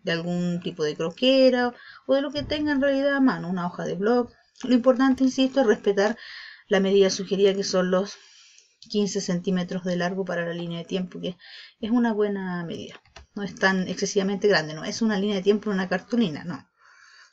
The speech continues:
Es algo más acotado. Aquí salen las instrucciones de a uno. Dibujo la línea según la instrucción.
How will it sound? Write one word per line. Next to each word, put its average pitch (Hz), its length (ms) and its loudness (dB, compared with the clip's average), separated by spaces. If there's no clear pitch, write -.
Es 202 240 -4
algo 196 240 2
más 202 260 -4
acotado. 190 640 -6
Aquí 226 200 -4
salen 262 260 4
las 240 80 2
instrucciones 214 560 2
de 160 80 -2
a 147 60 0
uno. 151 200 -4
Dibujo 247 380 2
la 262 140 6
línea 269 480 6
según 180 300 -4
la 180 40 0
instrucción. 233 540 -2